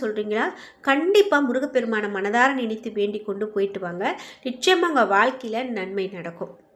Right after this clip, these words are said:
முருகப்பெருமானுக்கு உகந்த நாட்களான செவ்வாய் மற்றும் வெள்ளி அன்னைக்கு நம்ம போகலாம். அதிக கூட்டம் இல்லாம முருகனை தரிசிக்க விரும்புறவங்க பொதுவாக வார நாட்கள்ல திருச்செந்தூர் போகிறது நல்ல உகந்தது.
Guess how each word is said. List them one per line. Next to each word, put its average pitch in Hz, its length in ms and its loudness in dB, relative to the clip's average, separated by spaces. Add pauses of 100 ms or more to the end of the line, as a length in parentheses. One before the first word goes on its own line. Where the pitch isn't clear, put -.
(580)
முருகப்பெருமானுக்கு 349 760 4
உகந்த 311 380 2
நாட்களான 277 680 2
செவ்வாய் 285 460 0
மற்றும் 262 400 -4
வெள்ளி 233 320 0
அன்னைக்கு 220 460 -2
நம்ம 220 180 0
போகலாம். 185 680 -2 (280)
அதிக 320 340 4
கூட்டம் 330 420 0
இல்லாம 269 400 2
முருகனை 269 440 -2
தரிசிக்க 247 460 -2
விரும்புறவங்க 226 720 -2
பொதுவாக 240 680 0 (240)
வார 294 400 8
நாட்கள்ல 262 580 -2
திருச்செந்தூர் 233 520 -4
போகிறது 196 500 -4
நல்ல 208 380 0
உகந்தது. 185 840 -4